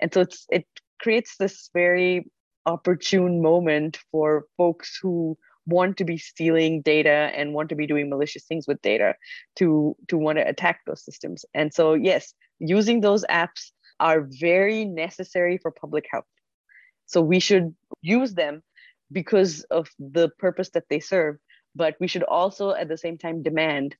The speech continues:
that, um, privacy and security and what is done with our data afterwards, uh,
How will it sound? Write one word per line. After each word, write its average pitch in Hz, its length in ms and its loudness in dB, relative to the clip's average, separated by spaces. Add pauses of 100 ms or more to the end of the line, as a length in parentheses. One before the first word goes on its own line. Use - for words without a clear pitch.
that, 117 180 -2 (600)
um, 143 140 -4
privacy 160 540 0
and 156 120 -4
security 151 760 0 (280)
and 170 300 2
what 190 260 2
is 208 180 2
done 170 360 0
with 160 160 -2
our 156 140 -2
data 147 440 -4
afterwards, - 720 -8 (140)
uh, 147 180 2